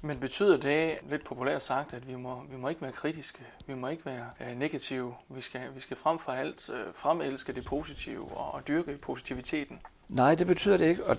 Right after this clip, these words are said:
Speaker 2: og du laver en sammenblanding nu, som man tit hører, øh, nemlig den, at kritisk er lige med negativ, og positiv er lige med ukritisk. Det er, sådan er det ikke. Du kan sagtens være en kritisk journalist, for eksempel, som undersøger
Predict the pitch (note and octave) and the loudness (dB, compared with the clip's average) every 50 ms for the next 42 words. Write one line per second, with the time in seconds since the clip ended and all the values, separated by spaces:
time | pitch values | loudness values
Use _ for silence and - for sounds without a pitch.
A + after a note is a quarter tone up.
0 | - - - A#2+ - D3+ C#3+ D3 D#3 E3+ E3+ D3 B2+ - D#3+ E3+ G3 G#3 E3+ D#3 | 2 -2 -4 0 2 4 6 6 6 6 6 2 0 0 0 0 0 0 4 4
1 | B2+ A#2 A#2+ A#2 A2+ C3 C#3+ D#3 D3+ - C#3 B2 - - - - - - B2 B2+ | 4 4 4 0 -2 -2 -2 -2 -2 -2 -4 -4 -6 -10 -14 -10 -6 -4 -4 -2
2 | - - G#3 G3 - - - - - B2 B2+ C3+ C#3 C#3 - - - A#2+ B2 B2 | 0 0 0 0 -2 -6 -8 2 6 8 8 8 6 4 0 0 4 4 6 6
3 | B2+ C#3+ D3+ F3 G3 F#3 D#3 - D#3 D#3+ D#3 D3 - - - B2 - - - - | 6 4 4 6 6 4 6 6 4 4 4 2 0 2 2 2 2 2 -6 -14
4 | - - - - - - F3+ G3+ G#3 G3+ D#3 B2 - - - - C3 C3 C#3+ C3+ | -18 -18 -8 -2 12 12 12 12 12 12 12 12 10 6 2 2 6 6 8 8
5 | B2+ A#2+ B2+ C#3 D#3+ F3 E3+ D3 C3 B2 B2+ B2 A2+ A2+ - - - - - - | 8 8 8 8 8 8 8 6 6 4 6 6 6 6 4 0 -2 -6 0 2
6 | C3+ F3 D#3+ - G2 - - - C#2+ - - - - - - D2+ D2 C#2 C2+ C#2 | 4 4 4 4 2 2 4 6 6 6 4 4 2 2 4 4 4 4 4 4
7 | C#3 E3+ - - - - - - - - - - - D3 D#3 D#3 D#2 - - - | 4 2 2 -2 -4 -4 -4 -4 -8 -10 -12 -4 -2 0 2 2 2 2 0 -2
8 | E3 E3 D#3 D3 D3 C#3+ A#2+ B2 C3 - - - - D#3 D3+ C3+ - F3 G#3 A3 | 0 2 4 4 4 6 4 4 2 0 -4 -2 4 6 6 8 8 8 6 6
9 | A#3+ F3+ - - - C3+ B2+ - - - A#2 A#2 - - - _ - - - D#3+ | 4 0 2 4 6 6 6 6 4 2 -2 -2 -4 -8 -16 _ -10 4 6 8
10 | F3 F#3+ F#3+ C3+ - - - - C3 A#2+ A2+ G#2+ G#2 A#2 D#3 F3+ - - - - | 8 8 8 6 4 0 0 0 0 0 0 0 0 0 0 0 -2 -4 -6 -6
11 | - - - - - - - - - - - - - C3+ A#2+ A2+ - - - - | -6 -6 -6 -6 -6 -6 -8 -10 -10 -6 2 6 8 8 8 8 6 0 0 4
12 | - C3+ D3+ F3+ E3+ - - - B2 A2+ - D#2+ - | 6 6 8 6 6 4 6 6 6 6 6 2 0